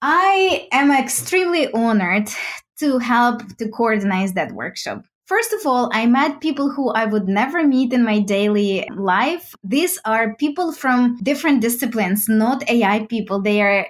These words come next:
uh, virusologists, immunologists, um, infectious disease modelers. And working with them, and, and working with them for the last, I think, four months, preparing the workshop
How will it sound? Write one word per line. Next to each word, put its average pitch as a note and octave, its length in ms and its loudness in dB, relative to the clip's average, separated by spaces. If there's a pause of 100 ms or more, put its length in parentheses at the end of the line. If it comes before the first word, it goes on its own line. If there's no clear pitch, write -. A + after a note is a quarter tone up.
uh, F#3 380 0
virusologists, A3 960 2
immunologists, G#3 1080 2 (200)
um, G3 400 -2
infectious A#3 520 -2
disease G#3+ 400 2
modelers. G#3+ 920 0 (220)
And B3 280 2
working F#4+ 460 0
with A3+ 240 0
them, A#3+ 300 2 (220)
and, A#3+ 280 0
and B3+ 160 2
working G#4 280 -2
with C#4+ 160 -2
them C4+ 200 0
for C#4+ 80 -4
the A#3 100 -2
last, A3+ 260 0
I A3+ 180 -2
think, A#3+ 260 0
four C4 300 -2
months, A3 380 -2
preparing B3 500 -2
the C4 100 -4
workshop G#3+ 500 -4